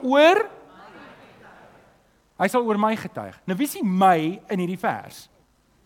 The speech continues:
Oor Jesus Christus. So, hier is die belangrike, belangrike ding wat jy van nou af vir die res, as jy een ding onthou van hierdie hele reeks, dan moet jy dit onthou.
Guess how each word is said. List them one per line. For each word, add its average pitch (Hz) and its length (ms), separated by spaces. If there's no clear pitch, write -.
Oor 220 100
Jesus 220 400
Christus. - 540
So, 311 100
hier 247 240
is - 80
die 349 220
belangrike, 302 680
belangrike 302 640
ding 262 200
wat 185 180
jy 302 360
van 359 360
nou 339 300
af 233 240
vir 269 160
die 240 100
res, 311 380
as 247 160
jy 254 140
een 370 300
ding 320 140
onthou 254 340
van 254 140
hierdie 240 180
hele 294 240
reeks, 240 260
dan 220 80
moet 208 160
jy 190 60
dit 233 180
onthou. 190 240